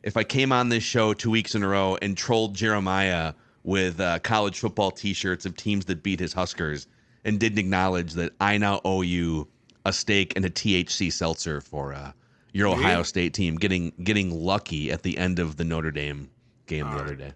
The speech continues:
Speaker 1: Yeah.
Speaker 2: First of all, first of all,
Speaker 1: Very lucky.
Speaker 2: let's be honest. <laughs> They had ten guys on defense. <laughs> Dude,
Speaker 1: Out of a timeout, dude.
Speaker 2: <laughs> I'm
Speaker 1: They,
Speaker 2: gonna be
Speaker 1: they
Speaker 2: honest
Speaker 1: called a,
Speaker 2: with you.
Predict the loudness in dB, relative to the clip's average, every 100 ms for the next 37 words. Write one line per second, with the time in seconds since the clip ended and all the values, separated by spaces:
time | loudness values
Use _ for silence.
0 | -14 -6 -2 -2 -4 -10 -12 -14 -18 -10
1 | -6 -6 -6 -16 -16 -10 0 4 4 4
2 | 0 -2 -4 -8 -12 _ _ _ _ _
3 | _ _ _ -10 -8 -8 -10 -10 -18 -20
4 | -20 _ _ -16 -14 -14 -20 _ _ -8
5 | -8 -6 -6 -6 -6 -8 -10 -16 -16 -16
6 | -18 -12 -8 -8 -10 -6 -6 -6 0 6
7 | 6 6 2 0 4 4 4 2 0 -2
8 | 0 2 4 6 6 4 6 6 8 8
9 | 8 8 6 6 4 2 -2